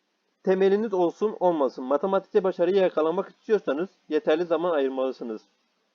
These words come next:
Peki kaç saat ayırmalıyım? İşte bu sorunun cevabı tamamen öğrenciye bağlıdır.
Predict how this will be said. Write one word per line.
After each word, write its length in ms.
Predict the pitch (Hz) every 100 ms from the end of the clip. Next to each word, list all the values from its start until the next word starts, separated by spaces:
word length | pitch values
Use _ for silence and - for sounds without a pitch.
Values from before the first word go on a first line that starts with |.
| _
Peki 220 | 202 220
kaç 180 | - 240
saat 280 | - 156 -
ayırmalıyım? 580 | 139 131 120 120 151 180 _
İşte 240 | 143 190
bu 80 | 196
sorunun 460 | 196 160 143 170 185
cevabı 400 | 147 139 139 190
tamamen 480 | - 160 160 170 175
öğrenciye 520 | 143 131 131 131 135
bağlıdır. 400 | 123 113 113